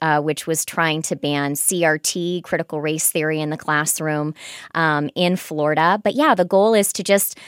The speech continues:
let parents know what kids are learning, um, and talking about in classrooms.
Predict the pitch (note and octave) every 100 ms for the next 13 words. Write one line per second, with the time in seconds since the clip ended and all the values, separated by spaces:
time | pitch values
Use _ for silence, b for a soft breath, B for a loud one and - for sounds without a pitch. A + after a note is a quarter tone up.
0 | B F3 G#3+ - - A3 G#3 G3+ - F3
1 | F3 D#3 D3+ - E3 D3 D#3 C#3+ C#3+ D3
2 | C#3+ D3 B B B E3 D3+ D3+ E3 -
3 | C#3 - D3+ C#3 C3+ C3+ - C#3+ - -
4 | - - - - - - -